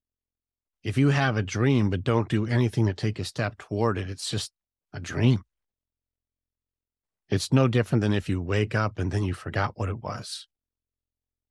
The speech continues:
What a waste. We should be challenging everything. I hope that you guys listen to this and say,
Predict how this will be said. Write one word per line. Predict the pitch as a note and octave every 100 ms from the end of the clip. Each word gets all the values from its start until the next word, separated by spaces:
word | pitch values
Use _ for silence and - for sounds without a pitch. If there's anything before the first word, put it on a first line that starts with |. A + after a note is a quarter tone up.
| _ _ _ _ -
What | A2+
a | A#2
waste. | G2 G2 - - - - _ _ _ _ _ _ _ _ -
We | D3
should | F#3 F#3+
be | B2
challenging | - A2 A#2+ G#2+ F2+ F#2
everything. | G#2 G#2 F#2+ F#2
I | G#2+
hope | C3 D#3
that | B2
you | G#2+ A2+
guys | G#2+ G#2 F#2+
listen | A2+ - G#2
to |
this | G2+ G#2
and | G#2+
say, | - G#2+